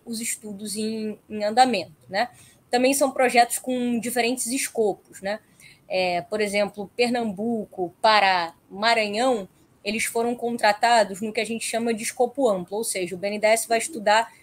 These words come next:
diversas formas de participação do privado pra que o Estado, posteriormente, eleja a que ele acha mais adequada pra realidade do seu Estado.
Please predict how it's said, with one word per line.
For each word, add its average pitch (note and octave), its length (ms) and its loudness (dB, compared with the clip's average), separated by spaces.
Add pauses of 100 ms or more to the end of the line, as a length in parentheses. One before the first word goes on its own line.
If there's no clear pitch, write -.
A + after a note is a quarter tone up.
(140)
diversas C4 540 2
formas A3+ 460 0
de - 40 -14
participação G#3+ 680 -2
do G#3+ 100 -8
privado A3 560 2 (320)
pra A#3+ 160 8
que A#3+ 160 -4
o B3+ 60 -2
Estado, A3 520 2
posteriormente, A3 880 -4 (240)
eleja G#3+ 680 0
a G3+ 80 -6
que A3+ 100 -6
ele A3 140 2
acha G3 280 2
mais G#3 240 0
adequada G#3 540 0
pra G#3 180 0
realidade G3+ 600 0
do - 80 -16
seu A3+ 200 -4
Estado. - 400 0